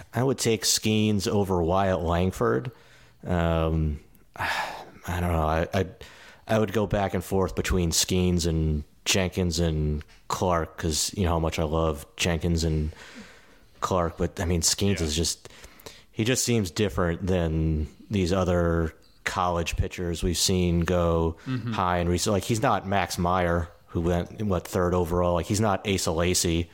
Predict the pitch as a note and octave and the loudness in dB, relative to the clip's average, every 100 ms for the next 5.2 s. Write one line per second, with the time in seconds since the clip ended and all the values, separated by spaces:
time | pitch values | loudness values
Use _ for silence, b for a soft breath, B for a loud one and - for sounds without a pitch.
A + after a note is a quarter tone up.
0 | B B B A#2 A2 G2+ - C3+ B2+ A#2+ | B B B -8 -4 0 0 0 -6 -10
1 | - C3 C#3 C3 A#2+ A2+ G#2+ A2+ G2+ F#2 | -12 -4 0 0 0 -4 -6 -6 -6 -8
2 | F#2 F2+ F2+ F#2 F2 D3 C#3+ B2+ G#2 F2 | -10 -10 -10 -10 -4 2 4 4 4 2
3 | D#2+ F2+ A2 G#2+ G#2+ A2+ - G#2+ G2+ G2 | 0 0 0 2 2 0 2 2 4 2
4 | - - G#2+ G2+ G2+ G2 F2 G2+ G2 F#2+ | 2 2 2 2 2 0 0 2 2 4
5 | F#2 F2 | 2 0